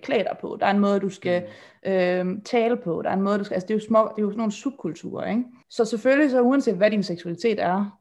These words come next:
Speaker 1: så vil du typisk tilpasse dig den subkultur.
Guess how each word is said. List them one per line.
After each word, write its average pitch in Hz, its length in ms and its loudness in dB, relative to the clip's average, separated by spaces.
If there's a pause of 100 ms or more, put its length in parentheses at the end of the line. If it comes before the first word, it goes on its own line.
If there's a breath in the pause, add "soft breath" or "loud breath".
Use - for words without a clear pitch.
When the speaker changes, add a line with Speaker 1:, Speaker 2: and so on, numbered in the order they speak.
(140)
Speaker 1:
så 226 260 -2 (260)
vil 226 120 4
du 202 160 -2
typisk 220 340 -6
tilpasse 214 460 -2
dig 175 140 -6
den 202 160 -6
subkultur. - 600 -14